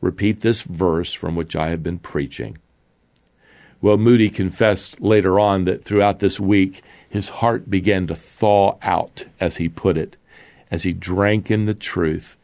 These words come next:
of this wonderful text. Moody would later credit those sermons to changing his perspective of God and his, and his own heart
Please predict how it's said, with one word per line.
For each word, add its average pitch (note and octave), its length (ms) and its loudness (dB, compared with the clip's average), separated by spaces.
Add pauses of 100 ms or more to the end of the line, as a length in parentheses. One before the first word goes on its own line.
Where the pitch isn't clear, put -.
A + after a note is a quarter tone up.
(120)
of E2+ 160 -2
this E2 180 -4
wonderful D#2+ 480 -2
text. - 720 -8
Moody D3+ 400 6 (300)
would A#2+ 160 2
later C#3 340 4
credit - 640 0
those B2 240 4
sermons C3+ 520 0
to - 120 -14
changing G#3+ 720 0
his D#3+ 260 2
perspective - 800 -2
of G#2+ 200 0
God A2+ 520 -2 (480)
and A#2+ 160 2
his, A2+ 140 2
and A#2+ 180 2
his A#2 160 4
own D#3 200 4
heart - 680 -2